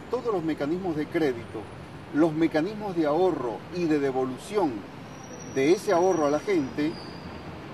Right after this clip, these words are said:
más o menos siete de cada diez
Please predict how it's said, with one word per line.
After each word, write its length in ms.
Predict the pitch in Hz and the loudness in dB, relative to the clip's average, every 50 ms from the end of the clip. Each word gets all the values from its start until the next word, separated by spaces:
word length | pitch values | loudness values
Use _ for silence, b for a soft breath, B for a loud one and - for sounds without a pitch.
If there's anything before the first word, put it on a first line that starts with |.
| - - - - - - | -14 -14 -14 -14 -12 -6
más 380 | 139 139 151 196 240 240 - - | -2 2 2 2 2 2 0 0
o 80 | 226 202 | 0 2
menos 340 | 202 214 226 220 220 196 | 2 -2 -2 -2 -4 -4
siete 420 | - - - 208 233 233 - 220 196 | -6 -8 -6 -6 -6 -2 2 4 4
de 140 | 175 156 127 | 4 4 4
cada 260 | 180 185 190 180 170 | 2 2 2 2 0
diez 340 | 160 170 185 196 202 196 | 0 -2 -2 -2 -2 -2